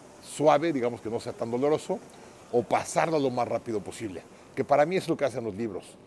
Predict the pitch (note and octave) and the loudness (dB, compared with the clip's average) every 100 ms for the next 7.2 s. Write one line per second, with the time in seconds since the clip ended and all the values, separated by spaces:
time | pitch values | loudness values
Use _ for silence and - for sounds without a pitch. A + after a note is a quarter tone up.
0 | - - - - B2+ - E3+ E3 C3 C3+ | -20 -20 -10 -6 -2 4 4 4 0 0
1 | A#2+ B2 D#3+ A#3+ - - - - - - | 2 0 -2 -8 -14 -20 -20 -20 -20 -12
2 | G#2+ A2+ A2 - - A#2+ C3+ D#3+ C#3+ A#2 | -4 -2 -4 -6 -8 -2 -2 0 -2 0
3 | A#2+ G#2 - C3 C#3+ C3 D#3+ D#3+ A2 B2+ | -4 -6 -6 -4 -2 -2 -4 -4 -10 -6
4 | A#2+ A2+ - F#2+ G#2 B2+ A#3 - - - | -6 -6 -8 -6 -6 -6 -10 -12 -20 -20
5 | - - A2 B2 D3+ D3+ D3 D3 C#3 C3 | -20 -10 -2 4 4 4 0 0 0 2
6 | C3 - C3 B2 C3+ C3 B2 B2 C3 D3+ | 0 -2 -4 -4 -6 -4 -2 0 0 -2
7 | - | -6